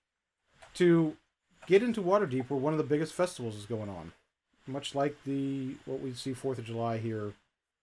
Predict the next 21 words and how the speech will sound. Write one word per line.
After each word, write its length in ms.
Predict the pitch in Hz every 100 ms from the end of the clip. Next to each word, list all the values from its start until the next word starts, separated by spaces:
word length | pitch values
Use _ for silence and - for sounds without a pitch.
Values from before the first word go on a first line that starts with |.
| _ _ _ _ -
uh, 220 | 117 107 107
in 100 | 120
our 140 | 117
world. 280 | 107 98 92 101
But, 160 | 117 - _ _ _ _ _ _ _
uh, 540 | 147 147 143 131 120 104 - _ _ _ _ _ _ _ _ _ _ - - _ _ _ _ _ _ _ _ -
the, 80 | 151
what 160 | 151 175
makes 200 | 185 233
this, 180 | 233 - 147
what 240 | 147 185
makes 200 | 165 190
this 220 | - 190 180
year 100 | 160
more 200 | 147 139
special 500 | - 208 208 143 127
is 260 | 139 123
it 220 | 135 143
is 220 | 147 143 123
the 300 | 131 123 -
every, 380 | 147 156 151